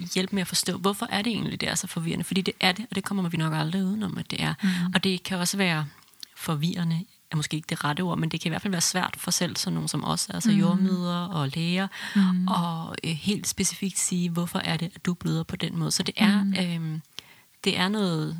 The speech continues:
Speaker 1: mystisk, mærkeligt noget, men der er selvfølgelig rigtig mange grunde til, at man kan bløde, og det er dem, vi
Speaker 2: Mhm.
Speaker 1: vil forsøge at komme ind på i dag.
Speaker 2: Ja, det er sådan det er jo en af de mystiske ting ved det, der foregår inde i en, når man er gravid, men med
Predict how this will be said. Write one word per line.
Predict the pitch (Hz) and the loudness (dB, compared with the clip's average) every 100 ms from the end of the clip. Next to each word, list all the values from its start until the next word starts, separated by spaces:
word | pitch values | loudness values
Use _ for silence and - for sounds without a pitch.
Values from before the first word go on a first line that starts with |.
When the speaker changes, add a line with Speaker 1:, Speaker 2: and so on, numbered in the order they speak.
| 175 | 0
Speaker 1:
mystisk, | 185 202 - 214 - - - - | 0 0 -2 0 -2 -4 -10 -2
mærkeligt | 156 - 180 175 | -2 -2 -4 -2
noget, | 165 - 165 | 0 0 0
men | 170 | 0
der | 165 - | 0 2
er | 170 | 0
selvfølgelig | - - 185 175 185 - - - - - | 0 -2 -2 0 -2 -4 -16 -16 -10 -4
rigtig | 170 180 | 0 2
mange | 170 160 170 | 2 2 0
grunde | 180 165 160 | 0 0 0
til, | 170 180 | 0 -2
at | 165 | -2
man | 160 | -2
kan | - - | -4 -6
bløde, | - - | -4 -2
og | 160 | -2
det | - | 2
er | - | 4
dem, | 208 | 6
vi | 190 | 4
Speaker 2:
Mhm. | 196 - | 2 -4
Speaker 1:
vil | 185 | -6
forsøge | - - 208 | -2 -2 -2
at | - | -4
komme | 190 185 | -4 -4
ind | 190 | -4
på | 190 | -6
i | |
dag. | 185 190 - 240 | -6 -8 -6 0
Speaker 2:
Ja, | 220 196 196 | 0 0 0
det | |
er | 175 | 2
sådan | - 196 151 - - - - - - - | 6 4 4 -6 -20 -12 -10 -8 -6 0
det | |
er | 180 | 2
jo | |
en | 190 | 4
af | 185 | 4
de | 180 | 6
mystiske | 180 190 - - 190 | 4 4 2 2 0
ting | - 180 | 0 0
ved | 175 | 2
det, | 175 | 2
der | 175 | 2
foregår | 180 175 185 175 | 2 2 2 2
inde | 180 180 202 | 4 6 4
i | |
en, | 160 170 | 2 2
når | 165 | 2
man | 151 | 2
er | |
gravid, | 151 156 170 185 185 | 0 0 0 -2 0
men | 190 170 165 165 180 | 2 4 4 2 0
med | 175 160 156 156 | 2 4 4 0